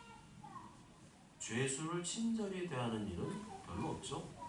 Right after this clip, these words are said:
죄 지은 사람 친절하게 대할 필요가 없죠. 명령조로 하면 됩니다. "일 번 죄수 똑바로 해. 가만히 있어. 움직이지 마.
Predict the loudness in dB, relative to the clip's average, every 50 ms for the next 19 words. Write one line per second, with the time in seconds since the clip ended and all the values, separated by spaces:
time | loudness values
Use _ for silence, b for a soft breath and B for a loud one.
0 | -8 -10 -14 -14 -14 -14 -14 -14 -10 -8 -8 -2 2 4 4 4 6 4 4 4
1 | 2 2 2 2 2 0 -2 -4 -6 -12 -16 -16 -10 -8 -4 -2 0 2 2 2
2 | 2 2 2 0 -2 -2 -4 -4 -4 -4 -4 -4 -2 -2 -2 -2 -2 -4 -6 -8
3 | -8 -8 -8 -10 -12 -12 -12 -12 -14 -10 -2 0 2 2 4 4 2 2 0 0
4 | 2 4 4 4 4 2 2 0 0 0 0 -2 -4 -6 -8 -8 -12 -14 -16 -16
5 | -16 -14 -14 -14 -12 -10 -6 -2 0 2 4 6 6 6 6 6 4 6 6 6
6 | 4 4 4 2 8 12 12 12 12 12 10 10 8 6 2 -2 -10 -14 -16 -16
7 | -16 -14 -14 -14 -14 -12 -12 -12 -10 6 8 12 12 12 12 12 12 10 10 8
8 | 6 6 6 6 6 8 10 12 12 12 12 12 8 2